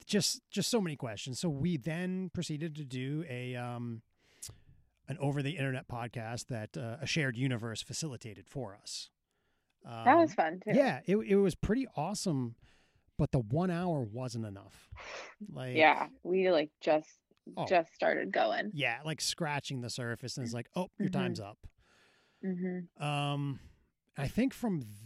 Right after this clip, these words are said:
Speaker 1: there, it kinda went, "Okay," like
Speaker 2: Then we were like, "Hold on," 'cause now we've talked, like, multiple times,
Speaker 1: Yeah.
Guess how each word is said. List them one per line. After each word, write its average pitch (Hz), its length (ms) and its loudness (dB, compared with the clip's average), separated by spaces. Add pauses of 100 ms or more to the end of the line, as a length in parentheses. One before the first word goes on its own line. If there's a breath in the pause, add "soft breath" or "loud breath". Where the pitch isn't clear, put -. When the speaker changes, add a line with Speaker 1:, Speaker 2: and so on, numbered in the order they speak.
(100)
Speaker 1:
there, 202 440 -2
it 165 180 -10
kinda 175 320 -6
went, 170 300 -4
"Okay," 143 640 -4 (100)
like 139 680 -10 (880 loud breath)
Speaker 2:
Then 277 160 12
we 339 100 12
were 311 100 12
like, 285 180 12
"Hold 233 260 8
on," 175 220 8 (180)
'cause 214 160 8
now 233 180 12
we've 240 180 8
talked, 196 340 6 (420)
like, 170 320 10 (480)
multiple 196 600 10
times, 160 600 4
Speaker 1:
Yeah. 151 100 -2